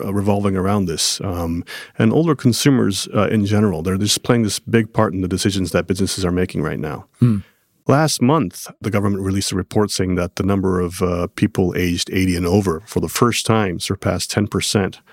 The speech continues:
Speaker 1: of the population.
Speaker 2: Right. So to put that another way, one in ten people in Japan is eighty or over.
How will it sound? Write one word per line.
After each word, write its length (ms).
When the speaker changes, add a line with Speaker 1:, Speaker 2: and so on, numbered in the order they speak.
Speaker 1:
of 100
the 100
population. 640
Speaker 2:
Right. 320
So 300
to 120
put 160
that 120
another 260
way, 440
one 340
in 160
ten 320
people 380
in 80
Japan 500
is 320
eighty 300
or 100
over. 300